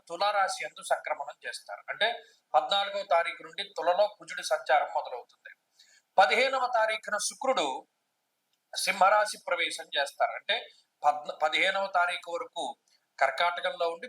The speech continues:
పదిహేను నుండి సింహమందు సంచరిస్తారు. ఇక పదహారవ తారీఖు నాడు బుధుడు కన్యా ప్రవేశం చేస్తారు. పదహారవ తారీఖు వరకు సింహమందు ఉండి, ఆ తదుపరి కన్యా రాశిలో ప్రవేశిస్తారు. ఇక రవి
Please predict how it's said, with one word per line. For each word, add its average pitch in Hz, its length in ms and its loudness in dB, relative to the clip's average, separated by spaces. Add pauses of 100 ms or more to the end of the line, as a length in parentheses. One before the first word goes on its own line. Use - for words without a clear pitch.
పదిహేను 180 360 0
నుండి 180 300 -10
సింహమందు 170 540 -2
సంచరిస్తారు. - 680 -8 (200)
ఇక - 300 -12
పదహారవ 233 680 2
తారీఖు 208 460 -4
నాడు 175 420 -2 (100)
బుధుడు 185 520 -6
కన్యా 202 280 0
ప్రవేశం 175 480 -2 (120)
చేస్తారు. 135 340 -4 (840)
పదహారవ 185 400 6
తారీఖు 175 460 -4
వరకు 185 460 -2
సింహమందు 175 840 0
ఉండి, 233 480 -4
ఆ 165 240 4
తదుపరి 170 340 -2
కన్యా 170 340 0
రాశిలో 160 460 -2
ప్రవేశిస్తారు. - 600 -12 (460)
ఇక 190 140 2
రవి 165 560 2